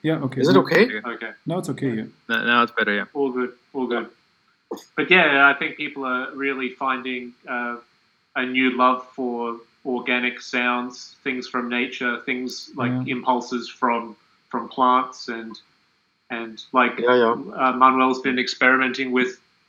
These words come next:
Speaker 4: for a long time with contact microphones, just exploring the, you know, the random nature of being able to touch two different materials together and
Speaker 1: Mm.
Speaker 4: see what the result is.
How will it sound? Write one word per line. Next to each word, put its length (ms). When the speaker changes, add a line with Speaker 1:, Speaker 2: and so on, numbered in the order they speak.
Speaker 4:
for 160
a 40
long 180
time 240
with 100
contact 480
microphones, 840
just 200
exploring 800
the, 420
you 80
know, 80
the 140
random 460
nature 520
of 200
being 220
able 280
to 320
touch 380
two 160
different 400
materials 600
together 560
and 120
Speaker 1:
Mm. 100
Speaker 4:
see 140
what 320
the 240
result 500
is. 320